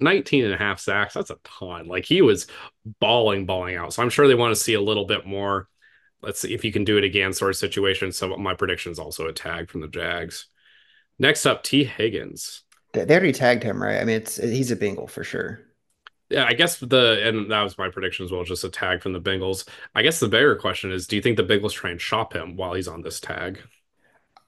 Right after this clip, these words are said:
Speaker 2: Uh, that, uh, is a bit more interesting. I don't think so. I think they tagged him before the cap went up. Not that they didn't know it was about to, um, but I think they, they're gonna do everything they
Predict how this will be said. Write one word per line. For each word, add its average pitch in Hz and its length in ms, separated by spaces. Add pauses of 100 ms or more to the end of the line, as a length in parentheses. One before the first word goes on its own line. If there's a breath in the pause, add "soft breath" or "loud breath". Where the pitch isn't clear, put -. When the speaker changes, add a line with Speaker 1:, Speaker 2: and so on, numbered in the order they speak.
(160)
Speaker 2:
Uh, 139 400
that, 180 540
uh, 123 180
is 127 180
a 120 60
bit 117 220
more 120 180
interesting. 135 580
I 151 80
don't 220 240
think 117 220
so. 156 480
I 131 100
think 233 200
they 220 100
tagged 123 360
him 123 160
before 110 680
the 117 140
cap 104 360
went 107 140
up. 107 220
Not 123 120
that - 120
they 120 100
didn't 107 340
know 92 140
it 101 40
was 110 140
about 98 400
to, 165 400 (560)
um, 110 300
but 117 140
I 160 120
think 180 240
they, 160 320
they're 131 180
gonna 190 140
do 170 100
everything 139 260
they 110 160